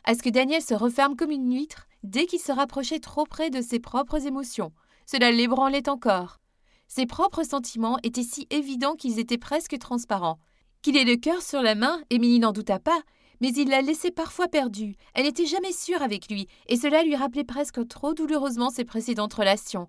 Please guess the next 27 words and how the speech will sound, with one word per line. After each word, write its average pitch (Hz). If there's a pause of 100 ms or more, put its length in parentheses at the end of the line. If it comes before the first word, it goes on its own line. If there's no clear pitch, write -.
(280)
de 214
l'instabilité 247
qu'elle 240
ressentait 240
en 220
eux, 202 (160)
comme 392
si 339
elle 269
était 262
debout 254
sur 247
le 240
pont 254
d'un 240
navire 226
tanguant 226
en -
mer, 180 (120)
vouée 285
à 262
ne 240
jamais 330
trouver 311
son 269
pied 247
marin. 202